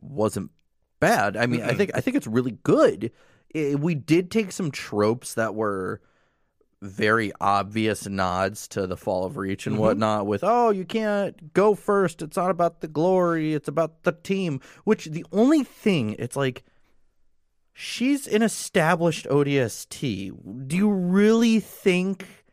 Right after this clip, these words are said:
Speaker 1: that this would, that this would be, like, what she's going for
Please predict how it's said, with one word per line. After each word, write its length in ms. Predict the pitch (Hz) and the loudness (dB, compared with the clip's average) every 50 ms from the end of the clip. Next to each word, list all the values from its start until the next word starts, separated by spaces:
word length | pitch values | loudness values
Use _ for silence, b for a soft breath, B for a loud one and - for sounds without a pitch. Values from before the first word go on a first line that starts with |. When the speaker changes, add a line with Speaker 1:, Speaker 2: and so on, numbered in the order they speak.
| B B B B | B B B B
Speaker 1:
that 180 | - 151 147 - | -2 -2 0 0
this 280 | - 170 165 165 - - | 0 0 0 -2 -4 -4
would, 420 | 156 160 147 139 127 131 135 - b b b b b | 0 0 0 0 -2 -6 -14 -18 b b b b b
that 160 | b 151 139 | b -4 0
this 200 | - 165 156 160 | 0 0 0 0
would 220 | - 165 143 123 110 | 0 -2 -2 -2 -2
be, 200 | 131 131 135 139 | -2 -2 0 0
like, 180 | 127 113 - | 0 -2 -2
what 300 | - 107 107 113 113 - | -2 0 2 2 2 0
she's 240 | - - 110 104 90 | -4 -6 -6 -6 -4
going 380 | - - 92 90 90 92 95 95 | -4 -4 -2 -2 -2 -4 -4 -6
for 560 | - - 107 104 101 101 101 98 98 113 - | -6 -4 -2 0 0 0 0 0 -2 -4 -6